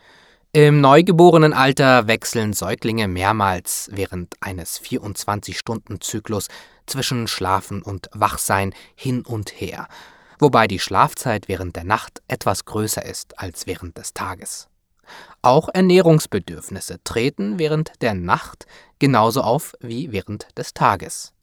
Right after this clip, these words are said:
Insgesamt verbringt der Säugling am Anfang seiner Entwicklung etwa sechzehn Stunden mit Schlaf, wobei jedoch deutliche individuelle Unterschiede zwischen Säuglingen bestehen.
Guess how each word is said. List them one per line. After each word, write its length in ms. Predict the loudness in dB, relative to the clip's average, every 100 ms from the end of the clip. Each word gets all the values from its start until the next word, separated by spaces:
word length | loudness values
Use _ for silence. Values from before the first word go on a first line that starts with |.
| _ _ _ -20 _ _
Insgesamt 540 | -2 0 2 2 0 0
verbringt 560 | 0 4 4 4 0
der 80 | -4
Säugling 500 | 0 0 2 0 -2
am 120 | -4
Anfang 520 | -4 -2 0 2 0 0
seiner 240 | -2 -4
Entwicklung 420 | -4 -6 -4 -6
etwa 360 | -6 -2 0 0 -4 -20 _
sechzehn 600 | -4 -2 -2 -6 -8 -8
Stunden 540 | -6 -4 -4 -6 -6
mit 140 | -4 -6
Schlaf, 460 | -10 -10 -12 -14 -18 -20 -20 -8
wobei 240 | 0 2 4
jedoch 420 | 2 0 -2 -4 -14
deutliche 580 | -6 -4 -4 -10 -12 -10
individuelle 640 | -10 -10 -8 -8 -10 -10 -8
Unterschiede 640 | -8 -8 -8 -10 -12 -18 -20 -16
zwischen 360 | -12 -12 -12
Säuglingen 500 | -12 -12 -10 -10 -10
bestehen. 420 | -10 -8 -8 -8